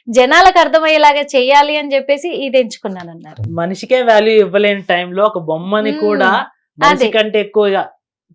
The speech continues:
Speaker 1: చేయొచ్చు
Speaker 2: చేసేలాగా,
Speaker 1: అని చెప్పేసి
Speaker 2: ఆ.
Speaker 1: నిరూపించాలి అనుకున్నారు.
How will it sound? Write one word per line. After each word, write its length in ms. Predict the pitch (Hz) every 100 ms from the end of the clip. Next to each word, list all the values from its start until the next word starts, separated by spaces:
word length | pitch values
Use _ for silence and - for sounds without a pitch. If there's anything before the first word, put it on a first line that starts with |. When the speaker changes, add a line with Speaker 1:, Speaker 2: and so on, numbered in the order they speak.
| -
Speaker 1:
చేయొచ్చు 340 | 311 330 349
Speaker 2:
చేసేలాగా, 240 | 381 339 330
Speaker 1:
అని 240 | 311 302
చెప్పేసి 380 | 320 320 330 370
Speaker 2:
ఆ. 80 | 349
Speaker 1:
నిరూపించాలి 720 | 330 349 359 349 359 302 311
అనుకున్నారు. 840 | 330 302 302 269 220 196 208 277